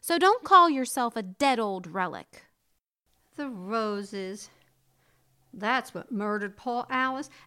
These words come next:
Speaker 2: as surely as if you had slit her slender throat with that kitchen knife. Those roses.
Speaker 1: Murdered Alice?
Speaker 2: The roses. One for each of us.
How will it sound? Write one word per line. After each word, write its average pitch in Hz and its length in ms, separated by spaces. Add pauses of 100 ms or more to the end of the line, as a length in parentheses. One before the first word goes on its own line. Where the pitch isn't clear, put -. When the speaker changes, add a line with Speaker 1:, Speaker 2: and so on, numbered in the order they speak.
Speaker 2:
as 190 140
surely 190 840
as 175 220
if - 120
you 262 180
had 185 260
slit 320 560
her 196 200
slender 320 720
throat 302 460
with 233 180
that - 280
kitchen 247 400
knife. 220 460 (840)
Those 262 540
roses. 190 960 (840)
Speaker 1:
Murdered 247 500 (100)
Alice? 226 760 (280)
Speaker 2:
The 262 200
roses. 220 960 (640)
One 226 420
for 247 160
each 302 320
of 208 160
us. 196 400